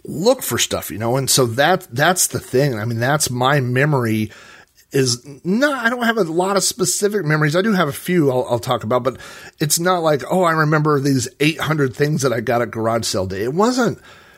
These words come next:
really as much about getting the stuff. It was more just about that. And that's an era that's gone, man. Like, like, you don't see a lot of kids, you know, that are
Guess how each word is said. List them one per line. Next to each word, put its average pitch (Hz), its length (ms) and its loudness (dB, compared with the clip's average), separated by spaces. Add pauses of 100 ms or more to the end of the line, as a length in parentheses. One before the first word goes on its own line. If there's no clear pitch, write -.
(300)
really 170 400 2
as 120 160 0
much 139 220 0
about 135 260 -2
getting 139 380 0
the 131 80 0
stuff. - 720 -2
It 120 80 -2
was 123 180 2
more 139 300 2
just 147 220 -2
about 127 560 0
that. 131 460 0 (1120)
And 160 140 2
that's 220 180 0
an 233 120 0
era 175 580 2
that's 104 200 -6
gone, 143 680 0
man. 120 400 0
Like, 113 240 0 (120)
like, 113 300 -6 (200)
you 165 160 -2
don't 180 220 0
see 143 420 0
a 131 80 2
lot 113 180 -2
of 107 100 -8
kids, 139 760 -2 (120)
you 120 80 -4
know, 107 200 -2
that 110 140 0
are 107 220 -2